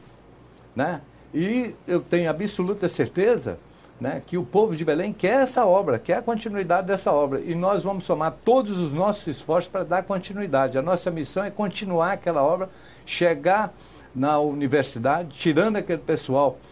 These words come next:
do esgoto, né, da vala, daquelas palafitas, daquelas condições,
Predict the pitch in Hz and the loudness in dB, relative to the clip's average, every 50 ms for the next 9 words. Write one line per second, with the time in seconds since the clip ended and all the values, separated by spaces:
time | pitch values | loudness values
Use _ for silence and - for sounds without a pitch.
0 | - - - - 131 127 208 226 196 143 104 95 135 170 202 208 208 - - - | -20 -20 -12 -8 -2 0 2 2 2 0 0 2 4 4 4 2 0 -6 -14 -18
1 | - - - - 107 135 165 - - 131 170 190 180 127 110 131 147 170 190 190 | -20 -20 -14 -4 -2 -2 -2 -2 -2 -2 0 0 0 0 0 0 0 2 0 0
2 | 190 190 185 - - - - - - - - 151 147 - 170 170 160 139 143 - | 0 -2 -2 -4 -8 -18 -20 -20 -8 -4 -4 -2 0 0 2 2 2 0 -2 -2
3 | - 185 185 175 151 139 - - 175 190 185 - 180 170 160 160 160 - 170 165 | -2 0 0 2 0 -2 -2 -6 -8 -8 -6 -6 -6 -4 -2 -4 -2 -2 0 0
4 | 165 160 - - 175 165 139 127 120 - 165 165 180 170 135 | 0 -2 -2 -4 -6 -6 -6 -8 -4 -4 -2 -2 -2 -4 -6